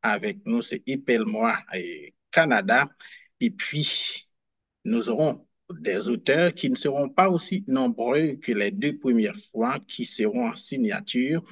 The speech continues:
des romanciers, des poètes, Eddy Gagné, dont je viens de vous citer. On aura des romanciers, justement.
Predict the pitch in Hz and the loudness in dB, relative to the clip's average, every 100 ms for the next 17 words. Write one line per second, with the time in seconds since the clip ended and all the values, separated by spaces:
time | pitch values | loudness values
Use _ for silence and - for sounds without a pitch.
0 | - - - 254 165 98 101 143 123 - | -18 -18 -18 -12 -2 0 0 0 0 -2
1 | - 135 143 117 101 101 113 120 127 123 | -2 0 0 2 0 0 2 6 6 4
2 | 117 98 110 107 98 110 120 104 95 95 | 0 -2 0 0 2 0 0 0 -4 -4
3 | 98 - 233 196 - - - - - 139 | -4 0 -2 -2 -10 -6 -6 -8 -6 0
4 | 151 160 151 110 110 110 113 120 104 101 | 2 2 0 -4 0 0 0 0 0 -2
5 | 95 - _ _ _ _ - 123 135 127 | -2 -6 _ _ _ _ -4 -2 0 0
6 | - - 127 139 95 113 - 110 104 120 | -2 0 0 0 0 0 0 0 0 0